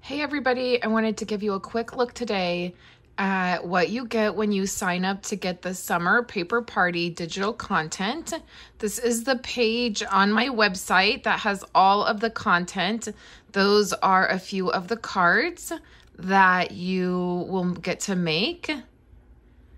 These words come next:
There is the link for the P D F, and then you will notice there are all of these videos. These are exclusive videos that were done with different product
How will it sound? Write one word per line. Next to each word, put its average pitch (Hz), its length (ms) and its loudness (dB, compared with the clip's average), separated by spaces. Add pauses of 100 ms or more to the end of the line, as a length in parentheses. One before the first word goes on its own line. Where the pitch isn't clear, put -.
(1160)
There 185 380 2
is 175 380 0
the 180 140 -2
link 180 280 -2
for - 140 -8
the 170 140 0
P - 260 -8
D 170 220 0
F, 214 480 2
and 175 120 -4
then 180 140 -2
you 180 140 -2
will 180 100 -2
notice 180 540 0
there 202 180 0
are - 320 2
all 226 340 2
of 247 300 -2
these 202 640 -2
videos. 196 1040 0 (580)
These 226 260 -4
are 233 180 4
exclusive 240 680 -2
videos 208 640 0
that 190 260 2
were 196 160 0
done 185 560 2 (320)
with 170 480 0
different 214 460 0
product 220 560 4